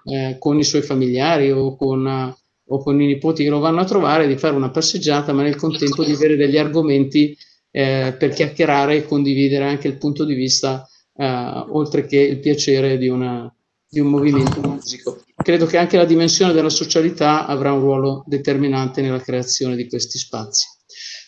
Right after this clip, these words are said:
Ehm, mi fermo qui per non sottrarre altro tempo, magari riprenderemo poi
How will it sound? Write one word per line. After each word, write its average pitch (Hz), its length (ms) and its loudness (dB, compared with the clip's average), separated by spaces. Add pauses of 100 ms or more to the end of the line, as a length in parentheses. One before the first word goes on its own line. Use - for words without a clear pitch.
Ehm, 151 720 2
mi 151 140 0
fermo 160 340 2
qui 190 180 2
per 170 140 2
non 147 160 2
sottrarre 147 520 -2
altro 143 320 -2
tempo, 143 840 -2
magari 131 400 -2
riprenderemo 135 720 -2
poi 123 400 -4